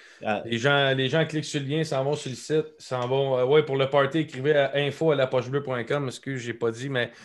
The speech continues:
Speaker 2: si les gens veulent acheter, se procurer une paire de bas, vous cliquez sur le lien ou vous allez sur le site internet de La Poche Bleue, il y a un lien, robin des bas point com, sinon, produit La Poche Bleue. À toutes les fois que vous achetez une paire de bas, il y en a une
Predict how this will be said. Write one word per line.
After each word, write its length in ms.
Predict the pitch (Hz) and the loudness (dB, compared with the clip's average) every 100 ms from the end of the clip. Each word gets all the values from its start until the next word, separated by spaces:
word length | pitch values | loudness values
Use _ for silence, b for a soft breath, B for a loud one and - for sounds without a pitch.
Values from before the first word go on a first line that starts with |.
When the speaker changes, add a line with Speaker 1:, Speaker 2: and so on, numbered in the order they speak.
| b b | b b
Speaker 2:
si 260 | - - 147 | -12 -6 2
les 160 | 147 135 | 4 4
gens 180 | 156 147 | 4 6
veulent 160 | 139 | 6
acheter, 300 | 131 - 151 | 4 2 -4
se 60 | 147 | -4
procurer 360 | 139 131 131 143 | -4 -2 -2 -2
une 120 | 135 | 0
paire 200 | 135 131 | 2 2
de 100 | 123 | 2
bas, 200 | 127 143 | 2 0
vous 120 | 135 | -2
cliquez 360 | - 120 131 139 | -10 -12 -10 -8
sur 140 | 127 | -4
le 100 | 123 | -4
lien 200 | 117 135 | -2 -4
ou 100 | 143 | -4
vous 160 | 120 117 | 0 4
allez 160 | 143 175 | 4 4
sur 160 | - | 0
le 40 | 135 | -2
site 200 | 165 156 | 2 4
internet 400 | 135 135 139 147 | 4 4 2 4
de 40 | |
La 80 | 131 | 4
Poche 260 | 127 120 107 | 4 2 2
Bleue, 160 | 123 139 | -2 0
il 60 | |
y 60 | 127 | 2
a 60 | |
un 100 | 117 | 0
lien, 280 | 113 117 135 139 b b - | 0 -2 -4 -4 b b -6
robin 360 | 113 135 143 | 0 4 4
des 140 | 143 135 | 4 0
bas 200 | 127 147 | 2 0
point 220 | 139 131 | 0 -2
com, 260 | 120 143 143 | 0 0 0
sinon, 480 | - 127 131 139 139 | -4 -4 -2 0 -2
produit 520 | - 123 127 117 139 | -2 0 2 0 0
La 120 | 131 | 0
Poche 280 | 120 127 107 | 2 2 0
Bleue. 320 | 113 131 143 139 B B - | 2 2 2 -2 B B -4
À 100 | 117 | 0
toutes 200 | 170 156 | 2 4
les 120 | 156 | 4
fois 140 | 165 160 | 4 4
que 40 | |
vous 160 | 131 131 | 4 4
achetez 280 | 143 - 160 | 2 2 0
une 140 | 139 | 2
paire 200 | 147 143 | 4 6
de 120 | 131 127 | 6 4
bas, 340 | 135 147 147 b b - | 6 4 2 b b -2
il 60 | 117 | 2
y 40 | |
en 140 | 120 | 4
a 80 | 127 127 | 4 4
une 380 | 147 151 156 135 | 4 4 2 -4